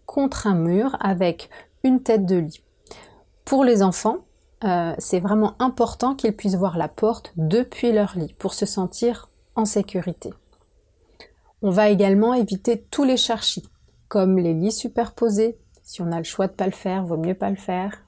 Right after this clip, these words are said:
Les mezzanines, les poutres ou même des rayonnages de bibliothèque. Enfin, on vérifie qu'une fois allongé, l'enfant reçoit bien les énergies d'une de ces orientations favorables.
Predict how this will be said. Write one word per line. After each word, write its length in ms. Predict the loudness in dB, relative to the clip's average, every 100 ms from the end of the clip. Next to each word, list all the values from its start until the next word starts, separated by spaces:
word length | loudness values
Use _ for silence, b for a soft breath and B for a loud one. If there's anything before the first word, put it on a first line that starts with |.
| _
Les 100 | -4
mezzanines, 800 | 0 2 2 2 4 4 4 2 -4 b b b 2
les 180 | 2
poutres 540 | 2 -2 -4 -4 -8 -14 -2
ou 100 | 2
même 300 | 2 2 -2 -8 -10
des 80 |
rayonnages 680 | -8 0 2 4 4 2 0
de 100 | 0
bibliothèque. 800 | 0 0 0 -2 -4 -10 -14 -20 _ _ _ _ _ -20 B B B B B B B
Enfin, 540 | -2 -2 0 0 0 -8 _ -4
on 100 | -2
vérifie 760 | 0 2 2 2 0 0 -2 0
qu'une 200 | -2 -2
fois 260 | -2 -2
allongé, 760 | 0 0 2 0 0 -2 -2 -2
l'enfant 480 | 0 0 0 -2 -2
reçoit 360 | 0 -2 0
bien 240 | 0 2 2
les 380 | 0 0 0 2
énergies 580 | 2 2 2 0 0
d'une 320 | 2 4 4 2
de 100 | 0
ces 300 | 0 -2 0
orientations 720 | -2 -2 -4 -4 -2 -4 -4
favorables. 920 | -6 -6 0 0 0 -2 -4 -6 -10